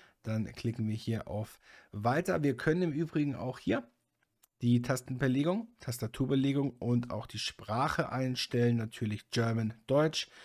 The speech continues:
Tastaturbelegung ist Deutsch. Wir können das Ganze hier noch testen, wenn wir wollen. Muss ich jetzt nicht. Wir klicken hier auf Weiter. Da ich das Ganze ja weiß, wie die Tast-, wie die Tasten aussehen. Jetzt werden wir gefragt, hey, es gibt auch sogenannte Online-Repositories,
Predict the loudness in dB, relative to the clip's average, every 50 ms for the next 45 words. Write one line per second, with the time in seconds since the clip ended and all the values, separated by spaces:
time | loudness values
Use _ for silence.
0 | -20 -20 -20 -20 -20 -20 _ -4 -4 -2 -2 -4 -4 0 0 2 4 6 6 6
1 | 6 4 4 2 2 -2 -6 -12 _ _ _ -4 -2 -2 -4 -6 -10 -12 -8 0
2 | 2 4 6 6 4 4 0 -2 -4 -4 -6 -2 0 2 2 2 0 0 -2 -4
3 | -4 -4 -4 -6 -6 -2 0 0 0 -2 -4 -4 -2 0 0 0 0 -2 -2 -2
4 | 0 0 2 2 2 2 2 2 4 4 4 4 4 4 4 2 2 0 0 -2
5 | -4 -4 -4 -6 -6 -4 -4 -2 -2 -2 -2 -4 -6 -8 -6 -6 -6 -6 -4 -4
6 | -4 -6 -8 -10 -8 -4 -2 0 0 2 2 2 2 0 -2 -6 -14 -20 -20 _
7 | _ _ _ _ _ _ _ _ _ _ _ _ _ _ _ _ _ _ _ _
8 | _ _ _ -8 -6 -6 -6 -8 -10 -6 -4 -4 -4 -4 -2 -2 -2 -2 -2 -4
9 | -6 -8 -12 _ _ _ _ 2 2 4 2 0 -2 -2 -2 -2 -2 -2 -2 -4
10 | -4 -4 -2 0 2 2 2 0 0 0 0 0 -2 -4 -4 -4 -4 -4 -4 -4
11 | -2 0 0 2 2 2 0 -2 -4 -10 -20 -20 -20 -20 _ _ 2 2 2 2
12 | 2 0 0 2 2 2 2 2 0 0 0 -2 -4 -6 -6 -6 -4 -2 0 2
13 | 2 2 0 -2 -4 -6 -6 -8 -8 -6 -4 -4 -4 -4 -4 -2 0 0 0 0
14 | 0 -2 -4 -2 -2 -2 -2 -2 -4 -6 -8 -6 -4 -6 -6 -6 -10 -8 -4 -2
15 | 0 0 0 0 -2 -4 -8